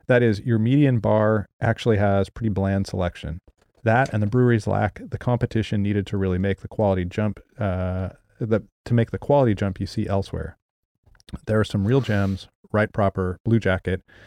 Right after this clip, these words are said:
but it's not remotely as good on average, and per capita breweries is pitifully low." So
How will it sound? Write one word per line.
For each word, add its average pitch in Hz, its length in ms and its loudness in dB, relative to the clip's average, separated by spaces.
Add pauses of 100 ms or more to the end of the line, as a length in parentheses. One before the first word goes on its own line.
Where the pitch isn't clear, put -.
(300)
but 113 100 2
it's - 100 -2
not 120 140 0
remotely 104 540 0 (220)
as 101 200 0
good 117 300 2
on 98 180 -2
average, 107 540 -2 (480)
and 101 220 -2
per 131 120 0
capita 117 320 0
breweries 98 420 -2
is 98 300 -4
pitifully 95 420 -4
low." 80 280 -10 (400)
So 104 280 0